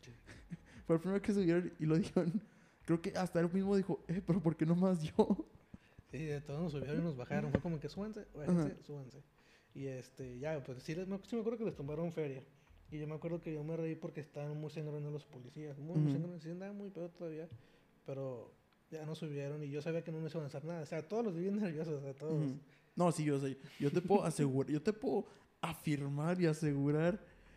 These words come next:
Speaker 2: que yo me estaba cagando encima. <laughs>
Speaker 1: Ah, yo sabía que nomás era un tour, porque lo que querían era feria y pues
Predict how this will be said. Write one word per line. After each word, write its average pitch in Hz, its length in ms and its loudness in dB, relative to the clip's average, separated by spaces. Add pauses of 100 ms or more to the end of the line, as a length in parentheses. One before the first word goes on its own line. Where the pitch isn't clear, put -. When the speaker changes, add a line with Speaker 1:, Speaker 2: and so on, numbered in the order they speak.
(120)
Speaker 2:
que 160 100 -4
yo 143 100 4
me 160 80 4
estaba 165 240 0
cagando 147 380 -2
encima. 156 560 0
<laughs> - 280 -4
Speaker 1:
Ah, - 100 -10
yo 180 120 -6
sabía 175 240 -4
que 175 100 -6
nomás 156 300 -6
era 165 140 -2
un 165 120 -6
tour, 147 220 -8 (320)
porque 147 260 -6
lo 139 140 4
que - 80 2
querían 147 260 -2
era 165 200 -4
feria 175 260 -2
y - 20 -6
pues - 160 -18